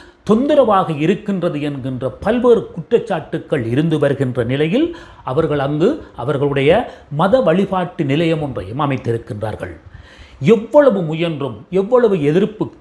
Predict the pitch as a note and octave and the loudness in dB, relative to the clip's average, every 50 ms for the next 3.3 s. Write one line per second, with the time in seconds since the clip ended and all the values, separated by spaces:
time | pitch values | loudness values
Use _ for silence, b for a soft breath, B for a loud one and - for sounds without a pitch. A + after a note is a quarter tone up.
0 | - - - F3+ A3+ A#3 A3+ G3 G#3+ E3+ D3 C3 B2 - - E3 E3+ - - - | -8 0 2 4 6 6 4 2 0 0 -2 -2 -4 -6 -4 -4 -2 -2 -2 -2
1 | C#3+ A3 - B B B B B B B E3 G3 A3+ G#3+ A3 G#3+ G3+ G3 F#3+ F3+ | -4 -6 -6 B B B B B B B 2 2 4 4 4 2 2 2 2 2
2 | F3 E3+ F3 E3 - - G#3 - - B3+ B3+ B3 - F#3+ E3+ F3 F#3+ F#3 - - | 2 2 0 0 0 -2 -4 -2 0 -2 -2 -2 -2 -2 0 0 0 0 0 2
3 | A3 B3 D#4 E4 - B | 2 2 2 0 -4 B